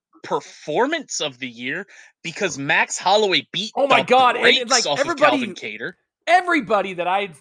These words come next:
Speaker 2: that I'd seen, and it seems a good chunk of people had, had written off Max Holloway. Like, like,
Speaker 1: Oh,
Speaker 2: they forgot
Speaker 1: percent.
Speaker 2: his last two losses were for a title. He didn't lose to some Joe Schmo or some dude, like,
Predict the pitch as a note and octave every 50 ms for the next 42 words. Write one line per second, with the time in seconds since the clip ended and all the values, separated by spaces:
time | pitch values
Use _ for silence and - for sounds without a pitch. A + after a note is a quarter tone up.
0 | _ - F#3 F3+ F3+ F#3 F#3+ F3+ E3 - - G3+ G3+ G#3+ A3+ G3+ F#3+ F3+ E3 F3
1 | - - C#4 B3+ G#3+ F3+ G#3 G#3+ - C4 B3 G#3+ G3+ D3 F#3 G3 F#3 G3+ A3+ B3
2 | B3 - - _ - - _ - G3 A3+ B3+ F#3+ F#3+ G#3 G3 F3+ D#3+ D#3 F#3+ A3+
3 | A3+ G3+ F#3 F3 F#3 G#3 G3+ - E3 E3+ E3 D#3 - - E3+ D#3 F3+ G#3 F#3 D3
4 | A#2+ A#2+ A#2 _ _ _ _ _ _ _ _ _ _ _ _ _ _ _ _ _
5 | _ _ _ _ _ _ _ _ _ F#3+ B3+ C#4 G3 - - - B2 F#3 - D4
6 | - - _ _ _ _ _ _ _ _ - G#3+ B3 C4+ A#3+ - C4+ C4 A3 A#3
7 | B3+ C4+ C#4 D#4 F4+ C#4 A3+ F3+ F3 G3 G3+ A3+ A3+ - - C4 A#3+ G3+ F#3 F#3+
8 | G3+ G3+ - A#3 A3+ F3+ F3 D#3 F#3 G3+ F#3 - - G#3 G#3 G#3 G3+ G3 F#3+ G3
9 | G#3 F3+ D3+ - - D4 C#4+ C#4 A#3 A#3+ B3+ C4+ C#4 C4 - - A3+ A#3 B3+ D4+
10 | E4 D#4 C4 G#3 G#3+ C4 D4 D#4 C#4+ - - A3 - - A#3+ A#3+ A3+ G3+ D#3 _
11 | _ _ - - A#2 C#3 C3+ E3 A3 A#3 B3+ B3+ - - - F#3+ G#3 A3 A3+ A#3
12 | A#3 A#3 A3+ - - F#3 E3+ _ _ F#3+ G#3+ G#3+ - B3 A#3 G#3+ E3 - A3 A#3+
13 | C4 B3+ A#3 G3 F#3+ -